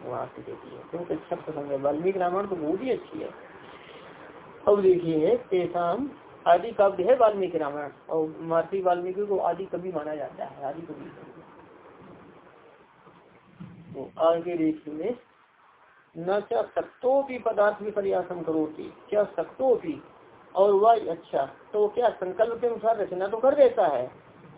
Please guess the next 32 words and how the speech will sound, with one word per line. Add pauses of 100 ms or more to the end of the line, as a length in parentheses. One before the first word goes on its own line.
(140)
और
समर्थ
होने
पर
भी
पदार्थ
विपर्यासम
न
करोति, (260)
कि
पदार्थों
का
विपरीत, (520)
पदार्थों
का
को
विपरीत
नहीं
करता
है। (800)
समर्थ
होने
पर
भी
पदार्थों
को
विपरीत
नहीं
करता
है,
या
पदार्थों